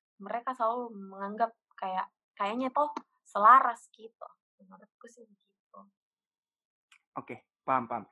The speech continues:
Speaker 2: Nah, kalau kita, eh, sebenarnya tuh jujur, nah, sejujur-jujurnya bahwa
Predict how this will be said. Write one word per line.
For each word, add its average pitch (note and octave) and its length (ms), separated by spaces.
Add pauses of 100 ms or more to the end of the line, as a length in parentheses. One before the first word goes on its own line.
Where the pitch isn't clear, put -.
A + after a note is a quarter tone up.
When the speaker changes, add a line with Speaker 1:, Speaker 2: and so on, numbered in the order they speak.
(280)
Speaker 2:
Nah, C#3 180 (920)
kalau D3 260
kita, G3+ 300 (320)
eh, C#3+ 260 (280)
sebenarnya F#3+ 260
tuh B3+ 180 (280)
jujur, E3 340
nah, D3+ 180 (300)
sejujur-jujurnya C3 960 (340)
bahwa C3 320